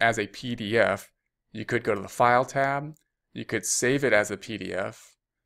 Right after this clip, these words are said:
or if you have the cute P D F printer or some kind of P D F printer, you can go to Print, and then we're going to, uh, print the invoice. And then I'm gonna put it to the cute P D F printer here. This is a free printer. And then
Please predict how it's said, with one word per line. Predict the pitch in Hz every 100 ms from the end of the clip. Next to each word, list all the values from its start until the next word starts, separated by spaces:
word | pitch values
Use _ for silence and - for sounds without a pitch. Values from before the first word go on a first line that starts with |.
| _ _
or | 131 139
if | 139
you | 139
have | 127
the | 117
cute | - 139 135
P | - 127
D | 120
F | 113
printer | - 131 127
or | 104
some | - 117
kind | - 113
of | 101
P | -
D | 113
F | 107
printer, | - 107 104
you | 98
can | -
go | 101
to | 95
Print, | - - 120 123 - _ _ _ _ _ _ -
and | 113
then | 107
we're | 104
going | 104 98
to, | - 113 98 -
uh, | - 98
print | - 131 120 - _
the | 98
invoice. | - 117 104 104 101 - - - _ _ _ _ _ _ _ _ _ _ -
And | 110
then | 107
I'm | 101 117
gonna | 117
put | 113 - - 147
it | 127
to | -
the | 120
cute | - 127 123
P | 120
D | 113 110
F | 107 -
printer | 123 110 98
here. | 101 101
This | 104
is | 104 101
a |
free | 95 123 113
printer. | - 110 101 98 101 _ _ _ _ _ _
And | 110 110
then | 104 104 104